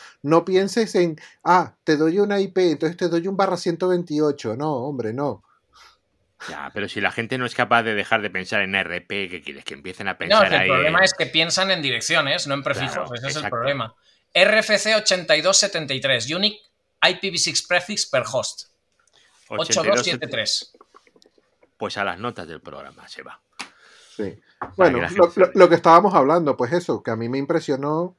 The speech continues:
Speaker 1: que en Latinoamérica, estando ahí probando cualquier wifi en la calle, no todas, porque vamos a ver, muchas veces la gente lo que hacen es montar una wifi encima y, y le ponen su propio gateway y dejan todo I P v cuatro solo.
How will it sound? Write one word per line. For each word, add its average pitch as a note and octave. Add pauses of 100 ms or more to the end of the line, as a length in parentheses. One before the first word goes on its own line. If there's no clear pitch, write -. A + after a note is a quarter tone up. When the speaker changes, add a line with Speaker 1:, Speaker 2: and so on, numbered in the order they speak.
(120)
Speaker 1:
que G2+
en A2+
Latinoamérica, G#2+
estando B2+
ahí B2
probando A#2+
cualquier B2+
wifi D3+
en D3+
la C3
calle, D#3 (420)
no G#3
todas, F3
porque G#2+
vamos G#2+
a B2
ver, C3
muchas B2+
veces C#3
la C#3+
gente C#3
lo C3
que C3
hacen C#3
es C#3
montar C#3
una B2+
wifi C#3
encima E3 (420)
y, A2
y A2
le A2
ponen A#2+
su C#3+
propio B2
gateway D3+
y D3
dejan B2+
todo C#3
I D3+
P D3
v G#2+
cuatro B2
solo. A#3+